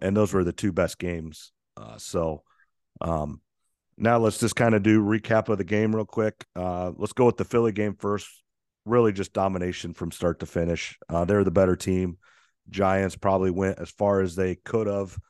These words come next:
with their roster. Um, and they're definitely ahead of schedule with their new coach in the first year. And, you know, we kinda talked about this. Maybe the secret sauce to Buffalo was Brian Daboll. And now that he's at the Giants, he's got the special sh-,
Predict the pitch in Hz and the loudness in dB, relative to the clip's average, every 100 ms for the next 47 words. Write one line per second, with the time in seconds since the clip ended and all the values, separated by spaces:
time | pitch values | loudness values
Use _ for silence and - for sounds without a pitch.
0 | _ _ 90 95 - 101 95 92 95 - | _ _ -4 -4 0 0 2 4 2 0
1 | - 95 90 - _ _ _ _ _ _ | -4 -4 -4 -8 _ _ _ _ _ _
2 | 80 78 80 80 78 _ - 92 107 87 | -10 -8 -8 -10 -16 _ -4 0 2 2
3 | 101 - 90 87 98 87 - 92 87 90 | 2 2 0 0 0 -2 0 0 0 -4
4 | 90 90 90 90 95 90 - 85 82 - | -4 -6 -6 -2 0 0 -2 -8 -8 -4
5 | 90 - 90 87 85 80 _ _ _ _ | -4 -4 -2 -2 -2 -4 _ _ _ _
6 | _ _ - 90 87 87 87 - _ 90 | _ _ -6 -2 0 0 -4 -10 _ -6
7 | 87 85 87 - - 110 98 104 98 90 | -2 -2 -4 -10 -4 -2 0 0 -2 -2
8 | 87 - 90 85 - - _ _ - - | -4 -2 -6 -6 -10 -16 _ _ -16 -4
9 | 101 107 104 95 - 107 85 - 98 98 | 0 2 2 2 -2 -4 -4 -2 0 0
10 | - 80 92 - 95 95 92 95 85 98 | -2 0 0 0 0 0 0 -2 -2 -2
11 | 95 95 101 104 113 117 - _ - _ | 0 0 0 0 -2 -4 -10 _ -20 _
12 | _ - 82 82 82 87 92 87 87 98 | _ -10 -8 -6 -4 -2 0 0 -2 -4
13 | 87 95 - 82 95 92 92 87 95 87 | -2 -4 -4 -4 0 0 0 -4 -6 -4
14 | 90 - - 90 90 - | -4 -6 -4 -4 -4 -6